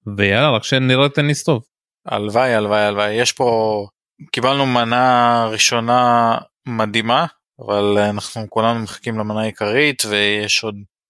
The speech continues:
Speaker 2: הרבה מאוד טניס, אה, מרתק בהמשך, אה,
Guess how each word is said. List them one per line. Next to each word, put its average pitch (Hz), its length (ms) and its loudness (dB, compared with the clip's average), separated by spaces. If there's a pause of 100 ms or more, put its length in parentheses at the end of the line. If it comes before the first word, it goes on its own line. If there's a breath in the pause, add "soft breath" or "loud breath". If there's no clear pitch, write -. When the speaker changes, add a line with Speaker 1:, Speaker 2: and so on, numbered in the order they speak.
Speaker 2:
הרבה 110 360 -4
מאוד 120 260 -2
טניס, 117 480 0
אה, 104 240 0
מרתק 101 540 -4 (120)
בהמשך, 104 640 -4
אה, 98 540 -4